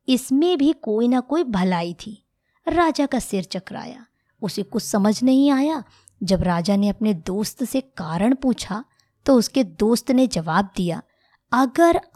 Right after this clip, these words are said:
आप मुझे कैद ना करते, तो मैं शिकार में आपके साथ होता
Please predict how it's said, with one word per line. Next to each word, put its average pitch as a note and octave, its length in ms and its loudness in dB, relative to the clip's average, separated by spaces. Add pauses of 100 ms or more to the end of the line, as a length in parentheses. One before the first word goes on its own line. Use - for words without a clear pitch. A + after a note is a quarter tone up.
(160)
आप B3 220 0
मुझे A3 300 2
कैद F3+ 420 -4
ना B3 180 2
करते, C4 500 0 (400)
तो D4+ 100 4
मैं D4+ 160 4
शिकार G3 680 0
में G#3 260 0 (320)
आपके A3 400 0
साथ F3 320 0 (140)
होता G3 340 -10